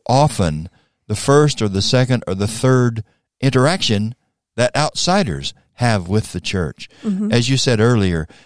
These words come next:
Speaker 1: they may go to the website first, but eventually we want them to come to a worship service. And so that worship service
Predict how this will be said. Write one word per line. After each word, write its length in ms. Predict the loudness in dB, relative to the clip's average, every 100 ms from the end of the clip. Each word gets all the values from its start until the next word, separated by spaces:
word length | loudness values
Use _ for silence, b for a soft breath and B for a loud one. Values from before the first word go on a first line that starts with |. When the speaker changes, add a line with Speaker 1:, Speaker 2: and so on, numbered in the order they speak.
| b
Speaker 1:
they 200 | -2 0
may 160 | 2 2
go 160 | 2
to 120 | 2
the 100 | 0
website 520 | 2 0 0 -2 -2 -4
first, 440 | -2 0 0 -2
but 200 | -2 -4 -4
eventually 560 | -4 0 0 0 -2
we 140 | 0 0
want 300 | 0 0 0
them 140 | -4
to 60 | -4
come 360 | -4 -2 -2 -4
to 240 | -4 -2
a 100 | -2
worship 440 | -2 -2 -2 -4 -4
service. 580 | -2 -2 -6 -8 -10 -10 B B B B B
And 160 | -6 -2
so 180 | 0 2
that 200 | 2 2
worship 400 | 2 2 0 -2
service 560 | -2 -2 -4 -6 -6